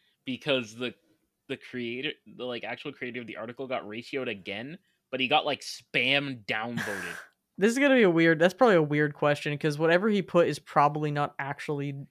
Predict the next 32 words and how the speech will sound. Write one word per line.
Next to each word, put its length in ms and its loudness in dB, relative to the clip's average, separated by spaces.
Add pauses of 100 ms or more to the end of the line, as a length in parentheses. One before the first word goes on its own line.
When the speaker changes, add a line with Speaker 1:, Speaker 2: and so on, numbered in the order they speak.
(160)
Speaker 2:
the 180 -4
first, 480 -2
like, 80 0
'cause 160 4
that's, 220 4
like, 260 2 (160)
what 240 2
do 80 -2
you 80 4
consider 460 0
a 40 -2
character, 640 0
all 120 -2
that. 240 -4 (500)
Um, 500 0 (1800)
yeah, 280 6
just, 340 -8
like, 140 -4
Jumpman, 580 2
I 80 -2
don't 100 -4
know. 120 -4
Is 60 -10 (580)
Speaker 1:
Uh, 200 -4
Speaker 2:
that 160 -4
Speaker 1:
so 280 -4
appar-, 300 -8
he 280 -6
says 320 -2
the 180 -4
answer's 280 -6
Pac-Man. 720 -4